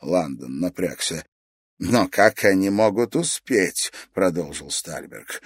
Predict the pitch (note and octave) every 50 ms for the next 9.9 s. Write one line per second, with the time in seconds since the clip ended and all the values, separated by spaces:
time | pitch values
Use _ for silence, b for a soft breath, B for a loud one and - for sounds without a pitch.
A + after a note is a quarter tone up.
0 | B B B - F2+ G#2 A#2+ A2 - - - F2 A2 A#2+ B2+ C#3 D3 A#2+ E2 B1+
1 | - - D2+ D#2 E2+ F#2+ G2 A#2+ C#3 E3 F3 - - - - - - - - -
2 | _ _ _ - - F2 A2+ C3 - - - - - D#3+ F#2 - - - - -
3 | _ _ _ _ B B B B B B B B B B B G#2+ C#3+ E3 D3+ C#3
4 | D3 C#3+ C3+ - - C#3+ C#3 _ - C3+ C3 C3 C#3 C#3 C#3 B2+ - - - B2
5 | C3 C3 - - C3 B2+ A#2+ B2 B2+ - B2+ A2 G2 G2+ A2 F2+ G#2 G#2 - -
6 | - F2+ D#2 - - _ _ _ _ _ _ - - - - - F2 A2+ B2+ C3+
7 | C3+ C3 C3+ C3+ B2+ - - - G2+ G#2 G#2+ G2+ - - F#2 F#2+ F#2 G2 A2+ A#2+
8 | A2+ A2+ A2 G2+ - - - - - F2 F2 - - - F2 F#2 G2 G2 F#2+ F#2+
9 | F#2 F#2 F2 D#2 E2 D#2+ D#2 D2 C#2 C2+ A#1+ - B1+ A#1+ A#1 - -